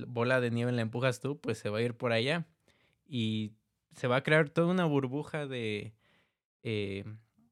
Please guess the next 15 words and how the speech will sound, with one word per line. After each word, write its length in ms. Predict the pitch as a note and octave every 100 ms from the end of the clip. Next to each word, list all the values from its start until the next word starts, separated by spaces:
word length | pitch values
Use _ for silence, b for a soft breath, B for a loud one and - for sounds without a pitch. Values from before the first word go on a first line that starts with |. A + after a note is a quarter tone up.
| _ _ _ _ _ _ _ _ _ _
eh, 300 | D2 F2 G#1 - _ _
pues 200 | - C#3+ C#3+
de, 320 | - D3 C#3 -
de, 220 | C3 -
de 140 | -
ideologías, 840 | C#3+ C#3 C3+ A#2+ C3+ A#2+ A2+ A#2 A2+
de, 240 | A2+ G#2+ -
de 160 | A#2
opiniones, 720 | A2 - C3 B2 A#2 A#2 A2+
de 100 | A2+
paradigmas, 840 | A2+ A#2+ A#2+ A#2+ B2 A#2+ B2 -
de 140 | A#2 A#2
noticias, 720 | B2+ B2+ C#3+ A#2 - A#2 A#2
de 80 | A2+
sesgos, 640 | - B2+ B2 C3+ E3+ -